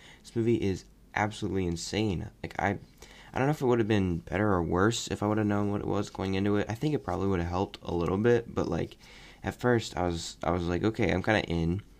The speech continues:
And then he starts stalking this family, and I'm like, "Uh, you kinda lost me." But then eventually it's, it's kind of the point where I'm more on his side than I am on Richard Dreyfuss's side.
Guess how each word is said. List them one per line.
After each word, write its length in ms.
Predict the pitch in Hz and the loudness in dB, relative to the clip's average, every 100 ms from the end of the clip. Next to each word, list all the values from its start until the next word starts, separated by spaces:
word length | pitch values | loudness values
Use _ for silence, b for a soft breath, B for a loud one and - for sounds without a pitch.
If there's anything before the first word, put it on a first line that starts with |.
| - - | -10 0
And 120 | 107 | 2
then 80 | 120 | 2
he 40 | |
starts 300 | - 104 - | 0 -4 -4
stalking 480 | - 110 104 117 92 | -4 0 2 2 0
this 180 | 82 - | -2 -2
family, 480 | 92 95 82 85 | 0 2 2 0
and 140 | - 85 | 0 0
I'm 140 | 85 | 2
like, 300 | 87 82 - b b b b b b b - - - | 0 -2 -6 b b b b b b b -20 -20 -10
"Uh, 720 | - - - - - - - | -6 -6 -4 -4 -2 -2 -4
you 240 | 131 127 120 | -2 -2 -2
kinda 280 | 127 135 | -2 -2
lost 360 | 135 82 82 - | 0 0 0 -2
me." 140 | 85 | -2
But 160 | 85 - | -2 0
then 120 | 117 | 2
eventually 540 | 113 123 131 127 117 107 | 2 0 0 0 2 4
it's, 340 | 98 - - - | 2 -4 -8 -4
it's 280 | 95 - - - - | -4 -4 -16 -16 -16
kind 180 | - 90 | -8 -4
of 160 | 98 90 | -2 0
the 80 | 82 | -2
point 340 | - 101 - | 0 0 2
where 340 | 87 85 78 - B B B B - - - | 0 0 -2 -6 B B B B -20 -14 -4
I'm 200 | 78 87 | 0 4
more 380 | 98 107 107 | 6 8 10
on 120 | 101 101 | 8 6
his 220 | 110 98 | 2 2
side 300 | - 80 85 | 2 2 4
than 140 | 85 | 4
I 80 | 82 | 4
am 220 | 85 85 | 2 2
on 120 | 85 | 2
Richard 300 | 85 87 92 | 0 0 0
Dreyfuss's 440 | 104 98 - - - | 2 2 0 -10 -10
side. 260 | - - | -10 -12